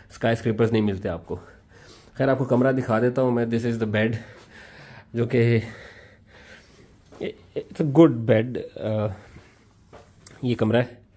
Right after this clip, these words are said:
Bed है। अ, lights, मुझे इस कमरे की सबसे अच्छी बात लगी है कि यहाँ पर lights बहुत ज़्यादा हैं। आपको एक lamp यहाँ पर मिलेगा, एक lamp फिर वहाँ है, फिर एक और lamp है, एक और लैंप, एक और लैंप, एक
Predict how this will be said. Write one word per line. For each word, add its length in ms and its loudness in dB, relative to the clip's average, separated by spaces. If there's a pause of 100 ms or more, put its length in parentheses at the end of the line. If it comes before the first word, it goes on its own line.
(380)
Bed 280 0
है। 140 2
अ, 60 -6 (1160)
lights, 680 0
मुझे 260 2
इस 300 -8
कमरे 260 0
की 80 -8
सबसे 260 -4
अच्छी 180 -6
बात 260 -2
लगी 220 -4
है 140 -4
कि 80 -6
यहाँ 180 -4
पर 80 -4
lights 340 -2
बहुत 220 0
ज़्यादा 240 -6
हैं। 160 -8
आपको 300 -8
एक 180 -8
lamp 220 -6
यहाँ 160 -6
पर 120 -8
मिलेगा, 440 -4
एक 160 -6
lamp 260 -4
फिर 160 0
वहाँ 220 0
है, 80 -4
फिर 240 2
एक 160 2
और 120 0
lamp 300 -2
है, 340 -8 (480)
एक 160 4
और 180 8
लैंप, 520 4
एक 160 0
और 180 8
लैंप, 460 4 (340)
एक 240 0